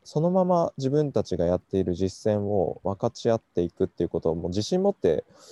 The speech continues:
やっていこうっていうふうに思っているんで、あんまりこう、マスにどう届けるかっていうところ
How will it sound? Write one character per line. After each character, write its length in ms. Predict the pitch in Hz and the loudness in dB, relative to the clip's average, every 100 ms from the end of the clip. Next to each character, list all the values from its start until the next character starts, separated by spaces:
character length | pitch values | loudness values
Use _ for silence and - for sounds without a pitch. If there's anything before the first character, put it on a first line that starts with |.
| - - | -8 -2
や 100 | 101 | -2
っ 40 | |
て 180 | - 113 | 2 2
い 60 | 107 | 4
こ 180 | 113 | 2
う 20 | 101 | 2
っ 20 | |
て 100 | - | 0
い 60 | 87 | -2
う 40 | |
ふ 120 | 95 | -4
う 20 | |
に 240 | 85 82 - - | -6 -8 -12 -6
思 180 | 92 95 | -2 -2
っ 40 | |
て 160 | - 87 | -2 -2
い 60 | |
る 140 | 85 85 | -2 -4
ん 100 | 82 | -2
で、 320 | 85 82 82 _ _ - | -2 -2 -10 _ _ -2
あ 80 | 156 | 0
ん 80 | 196 | 2
ま 100 | 202 | 0
り 100 | 208 | 0
こ 460 | 185 175 165 160 | 2 4 4 2
う、 40 | 113 | -2
マ 100 | 120 | -4
ス 180 | - 160 | -2 -2
に 300 | 156 151 - | 0 -2 2
ど 160 | 143 | 4
う 60 | 107 | 4
届 280 | 95 98 - | 2 2 2
け 60 | |
る 80 | 101 | 2
か 100 | 85 | 2
っ 40 | |
て 80 | 87 | 0
い 20 | |
う 20 | 85 | 0
と 100 | 87 | 0
こ 100 | 90 | 0
ろ 180 | 85 | -2